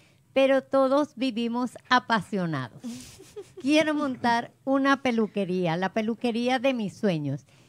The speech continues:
Speaker 1: y veo las sillas, veo los lavacabezas,
Speaker 2: <laughs>
Speaker 1: me imagino las chicas con un uniforme muy bonito, la peluquería muy bien decorada,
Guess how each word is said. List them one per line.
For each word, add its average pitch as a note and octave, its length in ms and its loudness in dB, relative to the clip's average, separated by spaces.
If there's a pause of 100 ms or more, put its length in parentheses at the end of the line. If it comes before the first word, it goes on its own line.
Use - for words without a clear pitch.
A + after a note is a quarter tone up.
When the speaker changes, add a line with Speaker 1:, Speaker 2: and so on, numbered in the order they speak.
(220)
Speaker 1:
y A#3+ 380 -2
veo A#3 500 0
las A3+ 200 -2
sillas, B3 760 -6 (580)
veo G3 400 0
los G#3 160 0
lavacabezas, G3+ 960 -2 (180)
Speaker 2:
<laughs> A3 180 -10
Speaker 1:
me C4 200 2
imagino B3 600 0
las C4 240 -2
chicas A#3 380 -4
con A3+ 260 -2
un A#3 160 -4
uniforme A#3 720 -2 (320)
muy D4+ 360 0
bonito, C#4+ 720 -2 (260)
la A#3 180 -2
peluquería B3 680 -2
muy B3 260 -2
bien C4 380 0
decorada, B3 760 0